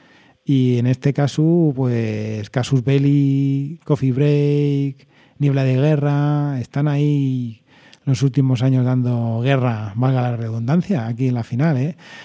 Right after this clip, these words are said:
Hay algunos podcasts que es que tienen su, ten-, tendríamos que dar un podcast honorífico,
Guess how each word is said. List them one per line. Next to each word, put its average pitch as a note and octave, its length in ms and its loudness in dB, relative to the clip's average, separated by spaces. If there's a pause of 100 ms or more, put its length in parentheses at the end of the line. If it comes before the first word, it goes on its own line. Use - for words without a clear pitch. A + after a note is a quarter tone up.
(100)
Hay C3+ 160 2
algunos C#3+ 280 2
podcasts E3 380 0
que - 80 2
es C3 80 -2
que C3+ 560 2
tienen B2+ 240 2
su, A2 760 -4 (460)
ten-, D3 220 0
tendríamos G3 480 0
que F3 120 2
dar F#3 200 2
un F3 260 4
podcast E3 400 0
honorífico, C3 680 -2